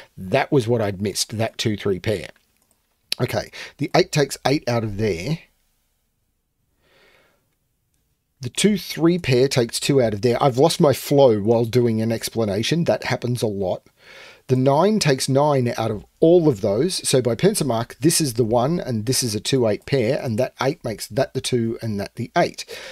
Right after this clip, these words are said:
The two takes two out of there. The two makes that the three and that the two, which makes that the three, which makes that the four, which makes that the two.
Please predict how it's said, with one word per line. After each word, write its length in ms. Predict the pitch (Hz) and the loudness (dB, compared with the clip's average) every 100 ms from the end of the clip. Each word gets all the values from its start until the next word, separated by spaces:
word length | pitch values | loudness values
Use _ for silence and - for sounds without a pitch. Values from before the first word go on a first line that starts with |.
| - | -8
The 100 | - | -4
two 220 | - 196 | 2 2
takes 320 | 202 135 120 - | 2 0 -2 -6
two 260 | - 139 | 0 2
out 140 | 113 98 | 2 -2
of 140 | 92 | -2
there. 420 | 113 92 104 160 _ _ _ _ _ _ _ _ - | -2 -2 -4 -6 _ _ _ _ _ _ _ _ -6
The 100 | 131 | -4
two 240 | - 202 | 0 2
makes 260 | 160 127 117 107 110 | 4 0 -2 -10 2
that 260 | 160 208 | 2 2
the 80 | 160 | -2
three 380 | - 139 131 127 | -2 2 2 2
and 200 | 131 113 | -2 0
that 160 | 117 - | -2 -4
the 60 | 123 | -6
two, 380 | - 147 107 | 2 2 2
which 220 | 127 113 117 | -2 -4 -2
makes 240 | 110 - | -4 -8
that 340 | 120 110 202 196 | -6 0 0 0
the 80 | 139 | -8
three, 280 | - 127 | 0 0
which 180 | 117 117 | 0 -2
makes 200 | 117 113 | -4 -4
that 220 | 127 131 | -2 -2
the 40 | - | -4
four, 260 | - 120 | -2 -2
which 200 | 107 107 | -2 -4
makes 200 | 113 110 | -6 -6
that 220 | - 113 - | -6 -6 -6
the 80 | |
two. 320 | 131 196 95 | 0 2 2